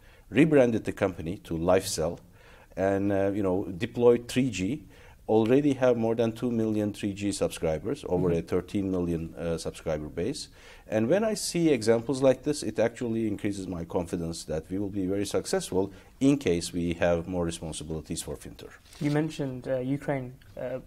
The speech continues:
Speaker 2: what, you've targeted that, uh, country in particular since joining the company last year.
Speaker 1: Yes.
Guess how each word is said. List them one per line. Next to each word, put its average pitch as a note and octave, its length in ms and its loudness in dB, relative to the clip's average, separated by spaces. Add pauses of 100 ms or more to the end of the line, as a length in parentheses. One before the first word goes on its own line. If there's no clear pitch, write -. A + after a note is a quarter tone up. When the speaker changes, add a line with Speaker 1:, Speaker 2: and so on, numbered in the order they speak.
(260)
Speaker 2:
what, D#3 200 -4 (220)
you've D3 200 -6
targeted D3+ 520 4
that, C3+ 340 0 (180)
uh, C3+ 200 -2
country C#3 320 -4
in C3 40 -6
particular D3 380 -4
since C3 340 -10
joining C3+ 340 -4
the A#2+ 60 -14
company B2+ 360 -10
last B2+ 260 -6
year. B2 220 -4 (100)
Speaker 1:
Yes. - 240 -4